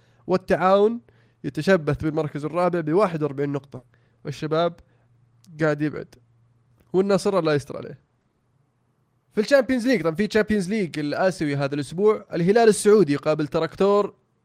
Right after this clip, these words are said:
الإيراني، الجيش القطري يقابل الأهلي السعودي، الاتحاد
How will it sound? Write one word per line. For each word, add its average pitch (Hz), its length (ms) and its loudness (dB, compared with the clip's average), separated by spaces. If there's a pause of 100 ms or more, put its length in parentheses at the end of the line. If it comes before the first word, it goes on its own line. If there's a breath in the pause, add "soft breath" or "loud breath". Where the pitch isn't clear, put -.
(180)
الإيراني، 190 600 2 (400)
الجيش 156 340 2
القطري 214 600 0 (100)
يقابل 151 640 -4 (320)
الأهلي 180 540 0 (240)
السعودي، 165 640 -2 (1040)
الاتحاد 196 720 2